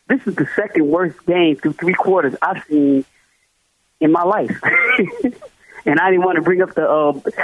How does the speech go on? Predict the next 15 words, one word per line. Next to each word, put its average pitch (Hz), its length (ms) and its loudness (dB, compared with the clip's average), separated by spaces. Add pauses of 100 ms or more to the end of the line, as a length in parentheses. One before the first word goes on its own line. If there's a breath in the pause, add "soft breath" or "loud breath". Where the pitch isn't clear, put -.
(180 loud breath)
the 170 80 -2
Bulls 262 340 0
and 214 80 0
the 185 80 2
Knicks 220 260 2
had 165 160 2
a 151 60 0
game, 156 300 2
I 156 60 0
think, 156 200 -2
one 165 180 2
time 160 280 0
on 135 80 0
Christmas 165 460 -2 (760)
that 147 380 -2